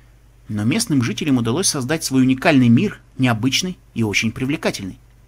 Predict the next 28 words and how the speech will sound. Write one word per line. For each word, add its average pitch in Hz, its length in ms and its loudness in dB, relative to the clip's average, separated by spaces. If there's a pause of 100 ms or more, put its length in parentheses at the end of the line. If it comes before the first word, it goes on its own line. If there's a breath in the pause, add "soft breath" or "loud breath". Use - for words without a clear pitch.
(840)
После 127 220 -4
чего 147 320 -2 (680 soft breath)
вы 123 200 -2
решили 156 320 0
дезертировать? 151 680 -4 (380)
Да. 117 480 2 (1200 loud breath)
Не 151 120 4
сразу, 196 360 6
конечно. 135 460 0 (420)
Когда 123 220 -2
пришел 143 320 0
приказ 135 420 -2
об 127 120 -2
эвакуации, 131 580 0
я 113 140 -2
понял, 131 280 0
что 123 220 -4
не 131 140 4
могу 151 280 2
оставаться 107 520 -2
на 107 120 -8
Терри. 113 360 -10 (580)
Что - 320 -2
меня 156 280 2
ожидало 135 360 2
в 120 80 -6
цитадели 151 520 -2
теперь, 127 480 -4